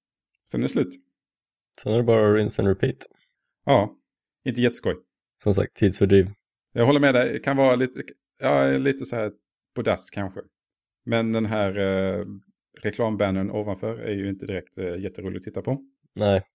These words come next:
Speaker 2: nej, det är fan inte.
Speaker 1: Alla push-notifikationer man får när man inte har spelat det på ett tag är uppskattat. Jag vet man kan stänga av det, men fan, jag ska inte jobba för spelet, liksom. Hur som helst, gratis, så det, därför är det ju reklam. Och det fin-, antagligen finns det väl ett sätt att köpa så man kan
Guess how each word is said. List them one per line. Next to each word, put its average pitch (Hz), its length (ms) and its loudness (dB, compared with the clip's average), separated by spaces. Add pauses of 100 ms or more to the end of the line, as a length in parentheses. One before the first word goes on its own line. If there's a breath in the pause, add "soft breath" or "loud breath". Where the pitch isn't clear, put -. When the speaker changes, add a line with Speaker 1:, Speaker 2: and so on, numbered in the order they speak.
Speaker 2:
nej, 139 200 -4
det - 60 -4
är - 40 -4
fan 95 140 -6
inte. - 200 -12 (380)
Speaker 1:
Alla 110 160 -6
push-notifikationer 104 1400 -8
man 92 120 -8
får 92 200 -6
när 90 120 -6
man 90 180 -6
inte 90 120 -10
har - 60 -12
spelat 90 300 -8
det - 60 -14
på - 60 -16
ett - 80 -20
tag 90 220 -8
är 87 340 -12
uppskattat. - 340 -18 (220)
Jag 110 140 -4
vet 104 180 -6
man 95 120 -10
kan 98 80 -12
stänga 95 240 -6
av 87 100 -6
det, 87 80 -12
men 90 320 -10 (500)
fan, - 120 -20
jag - 100 -14
ska - 100 -14
inte - 120 -12
jobba 90 200 -4
för - 100 -16
spelet, - 320 -10
liksom. - 220 -20 (800)
Hur 147 80 2
som 139 100 0
helst, 139 160 0 (320)
gratis, 120 440 -4
så 113 80 -8
det, 101 280 -12
därför 98 220 -4
är 90 40 -6
det 87 60 -6
ju 87 60 -8
reklam. - 280 -10
Och - 400 -18
det - 0 -
fin-, - 160 -16
antagligen 92 580 -6
finns - 140 -10
det 92 80 -12
väl 92 80 -6
ett 87 140 -10 (280)
sätt 98 180 -8
att - 60 -10
köpa 87 340 -8
så - 140 -20
man 85 120 -16
kan 82 240 -20